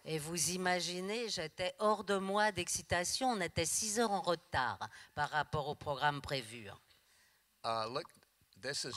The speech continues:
Speaker 2: John Young as his first steps on the moon.
Speaker 1: Ça, ce sont les premiers pas de John Young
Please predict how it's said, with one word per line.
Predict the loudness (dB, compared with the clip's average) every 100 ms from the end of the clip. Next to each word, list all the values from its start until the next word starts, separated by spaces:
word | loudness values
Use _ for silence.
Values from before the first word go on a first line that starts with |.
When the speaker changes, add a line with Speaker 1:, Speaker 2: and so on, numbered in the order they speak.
| -2
Speaker 2:
John | 2 4 4
Young | 6 6 6 2 -2
as | 0 0 -2
his | -4
first | 0 2 2
steps | 2 2 2 4
on | 0 2
the |
moon. | 0 0 0
Speaker 1:
Ça, | 2 4 4
ce | 4 0 0
sont | 0 -2
les | 0
premiers | 0 0 2 0
pas | 2 2
de | 2 -2
John | 2 2 4
Young | 2 2 0